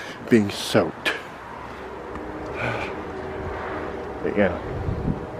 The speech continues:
I gotta work at eleven A M tomorrow, so yeah, don't expect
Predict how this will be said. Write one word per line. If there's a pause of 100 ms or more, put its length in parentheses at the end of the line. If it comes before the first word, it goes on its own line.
(1300)
I
gotta
work
at
eleven
A
M
tomorrow,
so
yeah,
don't
expect